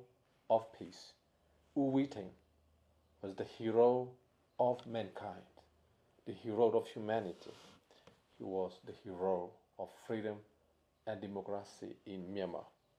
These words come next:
who spends much of his life in military generals run prison cells.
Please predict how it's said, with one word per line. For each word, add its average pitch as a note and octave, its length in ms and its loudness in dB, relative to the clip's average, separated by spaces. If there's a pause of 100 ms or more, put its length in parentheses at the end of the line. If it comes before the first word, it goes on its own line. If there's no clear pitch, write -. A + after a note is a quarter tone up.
(640)
who C3+ 120 -4
spends - 540 4
much C3 400 4
of C3+ 140 -2
his G#2+ 180 -10
life F#2 380 -2 (1800)
in G2 280 -6 (1080)
military G#2+ 600 -2 (540)
generals G2+ 380 -2 (140)
run G2+ 260 2 (640)
prison F#2+ 240 -6
cells. - 560 -2